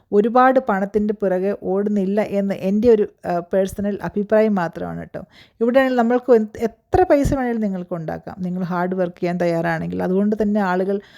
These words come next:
ഒത്തിരി ഹാർഡ് വർക്ക് ചെയ്യുന്ന ഒരു ടൈപ്പ്, ഒരു മെൻറ്റാലിറ്റിയാണ് ഇവിടെ എന്ന് എനിക്ക് തോന്നുന്നു. പിന്നെ റേസിസം അല്ലെങ്കിൽ ആളുകളുടെ മനോഭാവം നമ്മളോട് എങ്ങനെയാണ് എന്നുള്ളതിനെക്കുറിച്ച്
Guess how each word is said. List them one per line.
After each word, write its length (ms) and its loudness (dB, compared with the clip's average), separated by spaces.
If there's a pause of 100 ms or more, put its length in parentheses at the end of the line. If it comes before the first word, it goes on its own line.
(200)
ഒത്തിരി 380 -2
ഹാർഡ് 340 4
വർക്ക് 240 0
ചെയ്യുന്ന 460 -2
ഒരു 480 -2 (120)
ടൈപ്പ്, 360 0
ഒരു 280 0
മെൻറ്റാലിറ്റിയാണ് 760 -2
ഇവിടെ 220 -2
എന്ന് 140 -4
എനിക്ക് 280 -8
തോന്നുന്നു. 320 -8 (1120)
പിന്നെ 200 6
റേസിസം 680 2 (100)
അല്ലെങ്കിൽ 480 -2 (140)
ആളുകളുടെ 520 4
മനോഭാവം 680 2
നമ്മളോട് 360 0
എങ്ങനെയാണ് 600 0
എന്നുള്ളതിനെക്കുറിച്ച് 720 -4